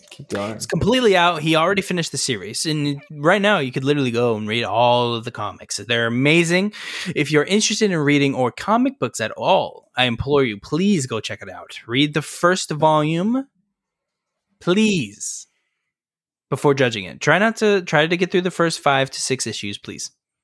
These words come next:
Speaker 2: There's something special happens. And if, and at that point, if you think it's still not for you, fine, leave it. But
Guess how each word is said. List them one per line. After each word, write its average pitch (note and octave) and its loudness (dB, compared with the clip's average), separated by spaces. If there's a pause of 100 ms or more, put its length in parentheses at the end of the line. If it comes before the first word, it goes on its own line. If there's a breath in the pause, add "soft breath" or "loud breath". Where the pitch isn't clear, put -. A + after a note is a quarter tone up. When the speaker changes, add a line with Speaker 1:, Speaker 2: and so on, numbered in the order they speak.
(640)
Speaker 2:
There's - -2
something C3 0
special - -2
happens. - -12
And B2 2
if, - -16 (280 loud breath)
and D3+ 0
at D#3 2
that F3 4
point, F#3+ 2
if D3+ -4
you D#3 -4
think D3 -6 (640)
it's - -6
still F#3+ 4
not F#3+ 4
for - -4
you, A3 0
fine, G#3 -4 (240)
leave C#3+ 2
it. - -10 (320)
But G#3 2